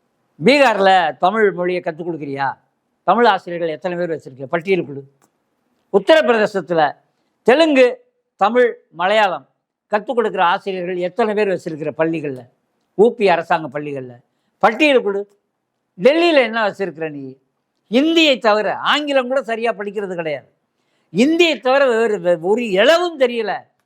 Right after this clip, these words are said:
வட மாநிலங்கள்ல இருக்கிறவங்க. ஆக, மும்மொழி கொள்கை என்கிற பெயரில் ஒரு மொழி கொள்கையை அமலாக்குவதற்கு அவர்கள் முயற்சி செய்கிறார்கள். இங்கே மும்மொழி கொள்கை ஏமாற்று, இருமொழி கொள்கை தேவையற்றது, ஒரு மொழி கொள்கைன்னு யாராவது பேசுறாங்கன்னா அவனை கிறுக்க மாதிரி பார்க்கறது.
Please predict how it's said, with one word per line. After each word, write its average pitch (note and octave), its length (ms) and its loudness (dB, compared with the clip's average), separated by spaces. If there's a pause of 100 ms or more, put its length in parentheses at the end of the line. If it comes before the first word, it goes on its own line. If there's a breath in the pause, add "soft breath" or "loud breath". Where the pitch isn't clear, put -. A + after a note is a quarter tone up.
(140)
வட G#3 200 -2
மாநிலங்கள்ல F3+ 680 -4
இருக்கிறவங்க. C#3+ 320 -10 (520)
ஆக, G3 420 2
மும்மொழி C#4 440 2
கொள்கை A#3 300 2
என்கிற F3+ 300 -6
பெயரில் G3 540 -2 (360)
ஒரு C#4 280 4
மொழி D#4+ 220 0
கொள்கையை G#3+ 420 -4
அமலாக்குவதற்கு F#3 600 -4
அவர்கள் E3 280 -6
முயற்சி F3+ 340 -12
செய்கிறார்கள். C#3 540 -14 (460)
இங்கே A#3 340 2
மும்மொழி A#3+ 420 0
கொள்கை G3 360 -2
ஏமாற்று, G#3 640 -2 (540)
இருமொழி B3+ 420 2
கொள்கை F3+ 340 -4
தேவையற்றது, G#3 640 -2
ஒரு G3+ 220 0
மொழி A#3+ 140 0
கொள்கைன்னு G3+ 340 -4
யாராவது F3+ 500 0
பேசுறாங்கன்னா D3 540 -10 (280)
அவனை E3+ 260 -2
கிறுக்க G#3+ 300 0
மாதிரி F3 260 -2
பார்க்கறது. B2 340 -8